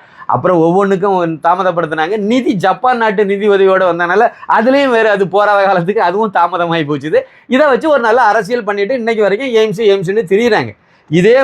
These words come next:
மாதிரி தான் மெட்ரோ ரயில் திட்டத்திலையும். சென்னை மெட்ரோ ரயிலுக்கு என்ன காரணம் சொல்லியிருக்காங்கன்னா, ரெண்டாவது கட்ட மெட்ரோ ரயில் நாங்க தமிழக அரசு சார்பில் பண்றோம்னு சொல்லிட்டு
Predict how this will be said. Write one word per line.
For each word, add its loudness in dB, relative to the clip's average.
மாதிரி 0
தான் -2
மெட்ரோ 0
ரயில் 0
திட்டத்திலையும். -4
சென்னை 2
மெட்ரோ 0
ரயிலுக்கு 0
என்ன -4
காரணம் 0
சொல்லியிருக்காங்கன்னா, 0
ரெண்டாவது 0
கட்ட 0
மெட்ரோ 0
ரயில் 0
நாங்க 0
தமிழக 2
அரசு -2
சார்பில் 0
பண்றோம்னு -4
சொல்லிட்டு -12